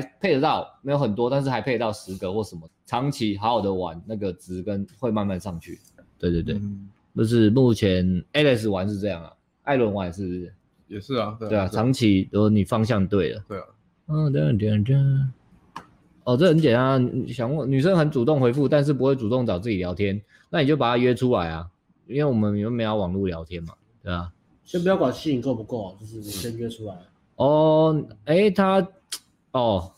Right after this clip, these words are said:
Speaker 1: 他，哦，这个人他居住地在新竹啦，然后他距离设五十公里，年纪十八到二十三啊。
Speaker 3: 哦，你别闹了啦，跟人讲别闹了。
Speaker 1: 可是他说设大安区欸，但是
Speaker 3: 你年龄可能要往上拉，你可能太，真，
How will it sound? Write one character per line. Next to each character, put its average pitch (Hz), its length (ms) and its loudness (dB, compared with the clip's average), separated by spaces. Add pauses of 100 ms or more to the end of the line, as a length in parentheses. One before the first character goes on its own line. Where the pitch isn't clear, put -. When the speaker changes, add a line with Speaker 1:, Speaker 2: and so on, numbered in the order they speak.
(280)
Speaker 1:
他， 175 280 0 (100)
哦， 123 260 4
这 185 80 0
个 160 140 6
人 131 80 2
他 170 100 2
居 170 160 2
住 165 160 4
地 160 140 4
在 151 120 4
新 139 300 2
竹 104 240 0
啦， 90 300 -2
然 95 180 -2
后 135 180 2
他 135 200 2
距 143 160 0
离 120 120 4
设 127 220 2
五 107 100 0
十 98 140 -6
公 113 240 -2
里， 98 140 0
年 98 180 0
纪 120 140 -2
十 101 200 -8
八 107 160 -2
到 104 200 -2
二 98 80 -2
十 90 80 -4
三 87 260 -10
啊。 135 80 -8
Speaker 3:
哦， 131 80 -10
你 135 80 -14
别 139 140 -8
闹 143 220 -6
了 120 80 -8
啦， 110 120 -16 (320)
跟 127 100 -16
人 127 160 -14
讲 117 200 -16
别 107 180 -20
闹 110 80 -20
了。 - 80 -20
Speaker 1:
可 123 80 0
是 135 80 2
他 196 180 4
说 190 140 4
设 175 220 2
大 156 140 2
安 139 200 2
区 120 300 0
欸， 87 160 -2
但 165 160 2
是 156 360 4 (440)
Speaker 3:
你 151 80 -12
年 165 180 -2
龄 196 140 -2
可 160 40 -6
能 143 80 -4
要 151 140 -4
往 117 100 -8
上 123 200 -12
拉， 104 340 -12
你 110 100 -20
可 113 80 -20
能 104 120 -20
太， 120 100 -14 (160)
真， 117 80 -14